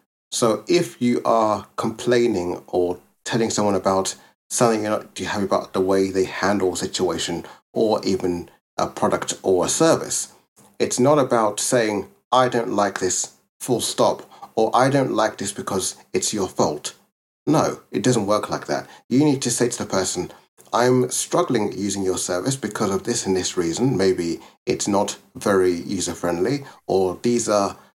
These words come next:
some of the issues I'm having with it." Or even the person, um, I find that when you speak to me like that, for example, it upsets me. I thought I'd tell you because I value your opinion.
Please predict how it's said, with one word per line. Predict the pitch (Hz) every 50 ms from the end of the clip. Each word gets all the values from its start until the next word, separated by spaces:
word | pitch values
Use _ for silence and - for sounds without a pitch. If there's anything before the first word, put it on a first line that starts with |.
| _ _
some | - - 131
of | 120 113
the | - -
issues | - - 104 98
I'm | 98 90
having | - - - 123 123 113 92 85 82 78
with | 80 78
it." | 113 156 156 - - _ - - - - _ _ _ -
Or | 143 131 131 131 131 147
even | 147 143 127 127 120
the | 117
person, | 120 - 156 156 147 - - - 139 - - _ -
um, | 113 110 110 110 107 107 113 - -
I | - 107 104 101
find | - 120 117 117 110 107
that | 107 104 95 92 95
when | 110 120 120 117
you | 110 110 104 101 98 95 - - _ _ _ -
speak | - - - - 165 185 180 -
to | - - 87
me | 80
like | 76 76 76 76 -
that, | 87 85 - -
for | - 92
example, | - - 90 85 82 80 - 92 120 - - - - - - _ _ _
it | - 110 101
upsets | 104 110 - - - 147 - - - - -
me. | 73 - -
I | - 101 101
thought | 98 - 120 113 107
I'd | 95 -
tell | - - 123 101
you | 90 80
because | 87 - - 92 87 - -
I | - 92 95 90
value | 92 107 104 95 92
your | 87 87 87 85
opinion. | - - - - 139 - 117 - -